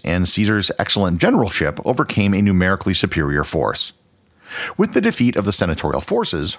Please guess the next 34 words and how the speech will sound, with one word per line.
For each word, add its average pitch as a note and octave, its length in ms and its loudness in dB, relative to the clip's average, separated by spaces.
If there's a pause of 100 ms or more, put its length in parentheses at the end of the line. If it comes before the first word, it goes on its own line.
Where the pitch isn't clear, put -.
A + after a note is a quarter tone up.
(100)
Rome B2 280 2
was A#2+ 140 2
basically F#2 520 0
finished - 360 -2
as B1+ 180 0
a C#2 60 -4
republic. C2 540 -2 (800)
The E3+ 180 0
other A#3+ 220 2
great G2+ 260 2
battle, D#2 400 -2
which F2 260 -2
can D#2 140 -2
be D#2 80 -4
considered E2+ 440 0
the D#2+ 60 0
bookend F#2+ 380 0
of F2 120 0
this A#3+ 200 0
one, D#2+ 300 0 (180)
took F3+ 180 0
place C3 260 0
just - 200 2
seventeen F#2 460 2
years D#2+ 180 0
later B2 300 2
in G#2 80 2
thirty-one F#2 560 0
B G2 140 0
C, C#2+ 340 -2 (120)
the C3 80 0
Battle D#2 360 -2
of D#2+ 180 -4 (100)
Actium. C#2+ 520 -4